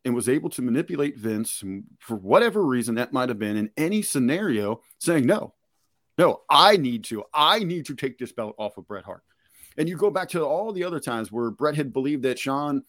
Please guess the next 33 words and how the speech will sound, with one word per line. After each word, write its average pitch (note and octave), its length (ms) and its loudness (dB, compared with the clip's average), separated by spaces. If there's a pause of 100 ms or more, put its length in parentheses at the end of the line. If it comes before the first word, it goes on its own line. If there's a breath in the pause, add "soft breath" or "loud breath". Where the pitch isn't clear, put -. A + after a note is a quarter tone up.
(220)
was C#3 120 -2
faking C#3+ 440 -4
injury B2 480 -2 (100)
to C3 140 4
avoid A2 480 -2 (680)
having C3+ 360 2
to A2+ 500 -2
share C3+ 260 0
the A#2 80 -4
spotlight, A#2+ 640 -2 (880)
put C#3 180 2
Bret C3 220 0
over, A#2+ 220 0
whatever C3+ 440 0
the A2 80 -8
case C3+ 320 -2
might G#2+ 220 -4
be. D#3+ 320 -4 (800)
Michaels G#3+ 320 -8
was C#3 120 -4
a A#2 40 -4
very C#3+ 280 2
st-, - 540 0
<laughs> - 0 -
stingy C#3+ 440 0
S - 240 -2
O B2 120 4
B F3 220 -4
back A#2 220 -2
then G#2+ 160 -2
and G#2 160 -4
very D#3+ 240 -2
manipulative. A2 640 -4